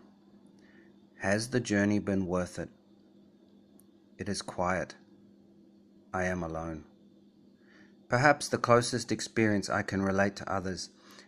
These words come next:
is like visiting a place of worship with no tourists nor fellow worshippers around. It is all just you, in your seat of power, being at one with yourself. For the fighters out there,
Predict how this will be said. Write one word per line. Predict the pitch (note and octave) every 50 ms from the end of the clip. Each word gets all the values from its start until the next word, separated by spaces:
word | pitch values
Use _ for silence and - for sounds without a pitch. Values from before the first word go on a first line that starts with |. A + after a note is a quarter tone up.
| -
is | - G2+ G2+ A2+
like | A2 G2+
visiting | F#2 F#2+ A2 G#2 A2 G2 A2 G#2+ G#2
a | F#2+
place | F#2+ - - G#2 G2+ - -
of | - E2 D#2+
worship | F#2+ G2+ G2+ G2+ - - F#2 - - -
with | F#2+ - -
no | G#2+ A2 A2 G#2+ A2
tourists | A2 - - - G2 F2+ F2 - - - - - - - - - - - - - - -
nor | A2 A2 G2+
fellow | - - - G#2 G2 G2 G2
worshippers | F#2+ F2 F#2+ F#2+ F#2 - - - - F#2 E2 F2
around. | E2+ D#2+ E2+ E2+ E2+ E2+ E2+ - - - - - - - _ - - _ - - - - - - - - - - - - - - - - - - - - - - - - - - -
It | - A#2
is | A#2 G2+ A2+
all | A2 G#2 G2
just | F#2 - F#2+ F2+ - - -
you, | - A2 G#2+ G2+ F#2 - - _ - - - - - - - - - - - - - - - - -
in | - A#2 A2+
your | A2 F#2+
seat | - - - A2+ F#2+
of | F#2 - -
power, | G2 F#2 F2+ F#2 F2+ E2+ E2 - - - - - _ _ - - - - - - - - - - -
being | - A2+ A2+ A2+ A2+
at | A2+ - D#2+
one | G2+ A2+ A2+ A2 G#2+ G#2
with | F#2 E2+ -
yourself. | D#2 D2 - - G#2 F#2+ F2 E2 - - - - - _ - _ - - - - - - - - - -
For | - - - A#2
the | A2 G#2
fighters | - - A2 G#2+ G#2+ G#2 - A2+ G#2+ A#2
out | A2+ A2+ A2 -
there, | A2 A2+ A#2 A2+